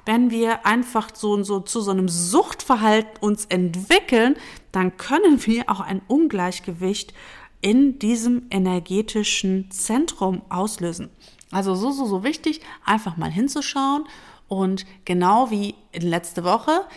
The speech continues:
das Gute, die gute Nachricht darin ist, wenn wir es, wenn wir hinschauen, wenn wir es sehen, wenn wir es bemerken,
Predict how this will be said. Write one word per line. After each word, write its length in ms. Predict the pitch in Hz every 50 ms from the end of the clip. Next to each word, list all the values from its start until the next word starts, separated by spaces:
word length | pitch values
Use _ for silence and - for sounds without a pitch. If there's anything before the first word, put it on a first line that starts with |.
| - -
das 300 | - 180 170 - - -
Gute, 340 | - 269 302 359 427 - 285
die 140 | 233 233 220
gute 280 | - 269 302 302 294 247
Nachricht 400 | 220 220 220 214 226 214 - -
darin 300 | 180 180 175 175 175 -
ist, 280 | - 160 - - - - - -
wenn 180 | - 185 170 165
wir 140 | 165 170 -
es, 240 | - 156 - - - _ _
wenn 140 | - 196 170
wir 80 | 185 180
hinschauen, 600 | 180 285 339 381 - - - 196 170 165 170 170 - - _ -
wenn 180 | 196 180 185
wir 80 | 180 175
es 120 | 165 -
sehen, 300 | - 180 185 208 262 339 415 381
wenn 160 | 247 202 180
wir 80 | 175
es 120 | 170 - -
bemerken, 600 | - 170 165 170 180 196 226 247 240 277 269